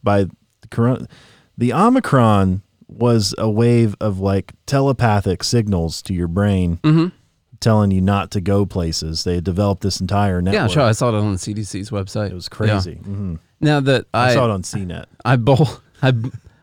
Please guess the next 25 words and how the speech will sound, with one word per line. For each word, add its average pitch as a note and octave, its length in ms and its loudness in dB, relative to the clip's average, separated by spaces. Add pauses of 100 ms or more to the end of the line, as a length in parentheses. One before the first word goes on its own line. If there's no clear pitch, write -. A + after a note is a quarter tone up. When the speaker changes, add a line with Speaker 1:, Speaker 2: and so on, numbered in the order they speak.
Speaker 2:
I B2 120 2
put F3+ 200 0
this E3 220 2
in B2+ 160 4
bold A2 400 2
because F#2+ 260 -2
it F#2 80 0
said G#2 260 -2
consumer C3 440 2
spending A2+ 500 0
is F2+ 160 -2
the F#2+ 240 -6
engine G2 420 2
of F2+ 120 -4
the F#2+ 80 -4
U G#2+ 280 0
S G2+ 180 -2
economy. G#2 600 0 (300)
And C#3 160 0
I D#3 40 0
feel A3+ 220 -4
like A#3+ 160 -6
we've F3 160 -2
got D3 240 2
some, A#2 580 0